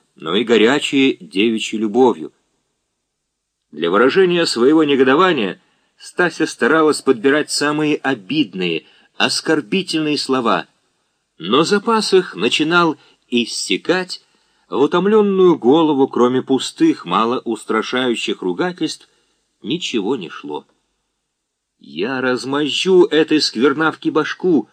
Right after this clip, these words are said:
Вот мой святой крест, я убью её!" "Мамо!"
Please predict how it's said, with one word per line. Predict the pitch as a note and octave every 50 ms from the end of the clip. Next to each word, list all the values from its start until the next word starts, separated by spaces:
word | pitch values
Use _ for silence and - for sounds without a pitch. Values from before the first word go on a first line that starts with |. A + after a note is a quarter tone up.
| _ _ _ _ _ _ _ _ _ _ _ _ _ _ _ _ _ _ _ _
Вот | _ D2+ D#2 E2 B2 F#3+ G#3 F3 - -
мой | B2 C#3+ F3+ F3
святой | - - - A#3+ - - - F#3 F#3 F3+
крест, | - E3+ G3 G3 F3+ D#3 - - -
я | C3 E3+ F3+
убью | F#3+ F#3+ E3+ C#3+ D#3+ D#3 A3+ A3+
её!" | G3 D#3 F#3+ F3+ D#3+ F3 D#3 B2+ - - _ _ _ _ _ _ _ _ _ _ _ _ _ _ _ _ _ _ _ _ _ _ _ _ _ _ _ _
"Мамо!" | - F2+ C3+ D#3 D#3 C#3+ A#2+ G#2+ G2 F#2 F2+ E2 D#2 D#2